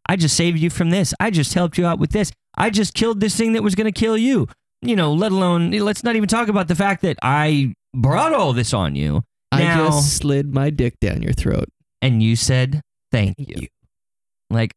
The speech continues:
Speaker 1: ah, I can't wait till he dies. But if, if what I read is true, Negan is going to be here well into next season.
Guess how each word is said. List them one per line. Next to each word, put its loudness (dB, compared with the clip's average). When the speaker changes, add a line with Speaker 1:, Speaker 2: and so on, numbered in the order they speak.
Speaker 1:
ah, -4
I -4
can't -2
wait 0
till 0
he 2
dies. 0
But 0
if, 0
if -2
what 0
I 2
read 2
is -2
true, 0
Negan 2
is 2
going 0
to 0
be 2
here 2
well 2
into 0
next -2
season. -4